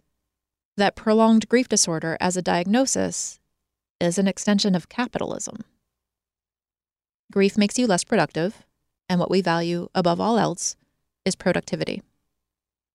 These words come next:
As you know from listening to previous shows, we have a long history of avoiding emotional pain, so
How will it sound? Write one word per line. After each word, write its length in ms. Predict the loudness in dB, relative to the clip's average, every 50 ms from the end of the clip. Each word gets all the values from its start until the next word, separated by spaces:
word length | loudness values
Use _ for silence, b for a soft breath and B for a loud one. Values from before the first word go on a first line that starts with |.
| _ _ _ _ _ _ _ _ _ _ _ _ _ _ _ _ _ _ _ _ _ _ -2
As 220 | 0 0 2 4 4
you 80 | 4
know 100 | 4 4
from 160 | 2 0 -2 -2
listening 280 | -2 -2 -4 -6 -6
to 120 | -8 -12 -16
previous 400 | _ -4 -2 0 2 2 2 4
shows, 300 | 4 4 4 4 4 2
we 80 | 2
have 120 | 2 2 2
a 40 |
long 240 | 2 2 2 2 2
history 480 | 0 -2 -2 -2 0 2 2 2 4 2
of 140 | 2 0 0
avoiding 400 | 2 4 4 4 4 4 2 4
emotional 420 | 4 2 2 2 0 -2 -2 -4
pain, 380 | -2 0 0 2 4 4 2 2
so 320 | 2 2 2 2 2